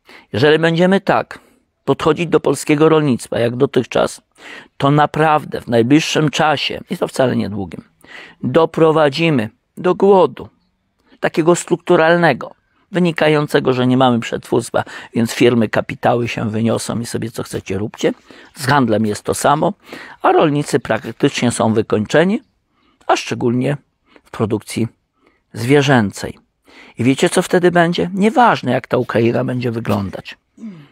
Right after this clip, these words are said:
jakim to będzie państwem, jak zależnym i od kogo. Ale będziecie jeszcze prosić, ja wolę kamienie gryźć, będziecie k-, prosić od Ukraińców, żeby was wspomagali,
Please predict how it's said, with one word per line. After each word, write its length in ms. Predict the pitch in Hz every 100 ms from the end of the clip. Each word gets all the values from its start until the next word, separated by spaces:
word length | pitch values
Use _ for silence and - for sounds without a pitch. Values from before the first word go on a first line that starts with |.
| _ -
jakim 280 | 160 147
to 120 | 127 117
będzie 280 | 117 110
państwem, 540 | - 101 92 - - -
jak 180 | - 110
zależnym 540 | 123 139 160 147 139
i 40 | 113
od 140 | 107
kogo. 360 | - 90 - - _ _ - - - - - - - _ _ _ _ -
Ale 180 | 185 208
będziecie 400 | 214 214 233 214
jeszcze 240 | 196 -
prosić, 640 | - 175 180 - 175 - - - - - - _ _ _ _ _ _ -
ja 100 | 120
wolę 200 | 110 113
kamienie 380 | - 120 107 92
gryźć, 380 | 85 110 - - _ - - -
będziecie 400 | 127 160 - 165
k-, 180 | - -
prosić 720 | - 165 170 - - - - - _ _ _
od 160 | - 135
Ukraińców, 760 | 127 - 117 143 - - - - _
żeby 260 | - - 98
was 200 | 120 117
wspomagali, 640 | - 92 92 87 90 90